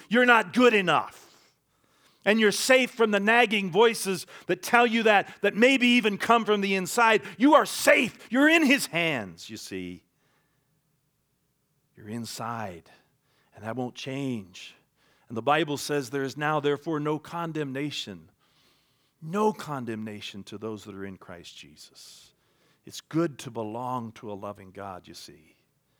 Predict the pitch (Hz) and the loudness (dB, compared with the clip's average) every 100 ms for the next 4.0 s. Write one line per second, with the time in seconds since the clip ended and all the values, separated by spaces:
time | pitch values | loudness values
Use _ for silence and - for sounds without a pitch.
0 | _ _ _ - 180 196 - 214 185 175 | _ _ _ 0 2 2 -2 -4 -4 -4
1 | 156 - 170 156 131 - - - 196 196 | -6 -4 -2 -2 -4 -12 -2 2 4 2
2 | 175 180 165 175 151 107 190 170 147 - | 0 -2 0 0 -2 -4 -2 -2 -4 -8
3 | - 120 110 92 90 - - - - | -10 -12 -14 -14 -16 -18 -20 -20 -20